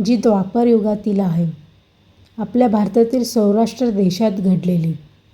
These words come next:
तेथे एक राजा राज्य करीत होता.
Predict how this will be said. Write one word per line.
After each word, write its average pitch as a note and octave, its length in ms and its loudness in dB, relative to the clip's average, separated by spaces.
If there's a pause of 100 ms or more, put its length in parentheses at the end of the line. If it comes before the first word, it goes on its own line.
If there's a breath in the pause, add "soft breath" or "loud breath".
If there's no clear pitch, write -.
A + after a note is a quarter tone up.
(1200 soft breath)
तेथे A#3+ 380 2
एक C4+ 140 -4
राजा G#3+ 440 0
राज्य G3+ 340 -2
करीत G3 400 -2
होता. F#3 280 -4